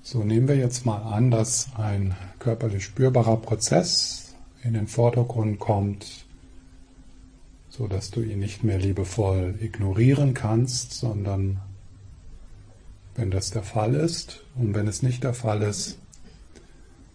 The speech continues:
schau mal, ob da so ein Prozess körperlich spürbar, der das tun könnte nach einiger Zeit.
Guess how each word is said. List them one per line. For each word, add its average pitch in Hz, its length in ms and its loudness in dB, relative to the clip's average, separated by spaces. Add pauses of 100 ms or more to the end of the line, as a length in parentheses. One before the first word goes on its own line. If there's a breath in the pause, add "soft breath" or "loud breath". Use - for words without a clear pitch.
(100)
schau 117 240 -2
mal, 113 180 0
ob 107 160 -6
da 113 100 0
so 101 140 -2
ein 98 160 -2
Prozess - 840 -2 (340 loud breath)
körperlich 98 460 -4
spürbar, 101 800 0 (720 soft breath)
der 95 320 -2
das 95 260 -4
tun 113 320 6
könnte 139 460 6
nach 131 200 2
einiger 113 440 -2
Zeit. 110 540 -4